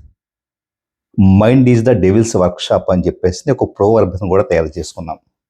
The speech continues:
ఖాళీగా కూర్చున్న వ్యక్తి మనసు అంట డెవిల్స్ వర్క్షాప్ అని చెప్పేసని, దెయ్యాల కొంప అన్నట్లుగా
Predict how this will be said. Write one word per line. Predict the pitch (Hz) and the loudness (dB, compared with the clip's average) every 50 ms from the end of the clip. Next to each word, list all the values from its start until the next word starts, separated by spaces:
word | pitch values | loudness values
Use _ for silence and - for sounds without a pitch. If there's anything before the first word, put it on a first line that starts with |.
| _ _ _ _ _ _ _ _ _ _ _ _ _ _ _ _ _ _ _ _ _ _ _ _ _ _ _ _ _ _ _ _ _ _ _ _ _ _ _ _ _ _ - - - | _ _ _ _ _ _ _ _ _ _ _ _ _ _ _ _ _ _ _ _ _ _ _ _ _ _ _ _ _ _ _ _ _ _ _ _ _ _ _ _ _ _ -10 -4 0
ఖాళీగా | 98 101 110 117 139 139 135 135 | 2 2 4 4 4 4 4 2
కూర్చున్న | 117 - - - - - - 117 107 98 | 0 0 -2 -6 -6 -4 -4 -2 0 0
వ్యక్తి | 95 87 92 92 92 - - 160 | 0 0 0 -2 -2 -2 -2 0
మనసు | 160 135 98 90 90 90 101 - 120 - - 160 - - _ - | 0 2 0 0 0 2 0 0 0 -2 -4 -6 -6 -6 _ -8
అంట | 82 80 73 - 76 78 98 156 233 - - _ _ _ _ _ _ _ _ _ _ _ _ _ _ _ _ _ _ _ _ _ _ _ _ _ _ _ _ _ _ _ _ _ _ _ _ _ _ _ _ _ _ _ _ _ _ _ - | -6 -6 -6 -4 -4 -2 -2 -2 -4 -8 -12 _ _ _ _ _ _ _ _ _ _ _ _ _ _ _ _ _ _ _ _ _ _ _ _ _ _ _ _ _ _ _ _ _ _ _ _ _ _ _ _ _ _ _ _ _ _ _ 2
డెవిల్స్ | 95 98 127 123 147 160 160 - - | 4 4 4 4 4 2 2 0 0
వర్క్షాప్ | 117 101 87 - - - - 110 98 92 - 98 | 0 0 0 -2 -8 -6 -2 -2 -2 0 0 0
అని | 90 87 | -2 -2
చెప్పేసని, | 80 87 76 - 87 82 - - 90 110 156 185 - - - _ _ _ _ _ _ _ _ _ _ _ _ _ _ _ _ _ _ _ _ _ _ _ _ _ - | -2 -6 -6 -4 -6 -6 -6 -4 -2 -2 -2 -2 -4 -8 -18 _ _ _ _ _ _ _ _ _ _ _ _ _ _ _ _ _ _ _ _ _ _ _ _ _ 2
దెయ్యాల | 92 95 95 104 110 104 95 | 2 4 4 4 2 2 0
కొంప | - - 98 90 90 92 | 0 0 -2 0 0 0
అన్నట్లుగా | 90 90 92 87 80 - - 92 90 110 135 180 - - | 0 0 0 0 -2 -4 -4 -4 -2 0 0 -2 -4 -10